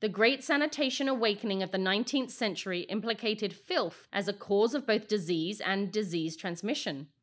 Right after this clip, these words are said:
Social reforms followed, with regulations targeting indoor air quality focused primarily on keeping occupant perception of body odor at acceptable levels. While the reduction of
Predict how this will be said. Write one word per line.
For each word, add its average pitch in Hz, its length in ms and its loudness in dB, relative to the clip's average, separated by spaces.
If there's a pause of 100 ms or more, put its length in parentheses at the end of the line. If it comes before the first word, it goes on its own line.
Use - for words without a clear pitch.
Social 277 520 2
reforms 220 480 0
followed, 165 500 0 (120)
with 202 180 -2
regulations 240 720 4
targeting 208 560 0
indoor 240 460 4
air 254 160 4
quality 185 720 -2
focused 233 400 2
primarily 220 680 4
on 196 180 0
keeping 202 500 -2
occupant 269 540 0
perception 247 500 0
of 196 160 -2
body 240 320 2
odor 180 340 2
at 277 120 -4
acceptable 180 600 -2
levels. 175 540 0 (280)
While 226 160 6
the 226 100 4
reduction 220 480 4
of 330 120 0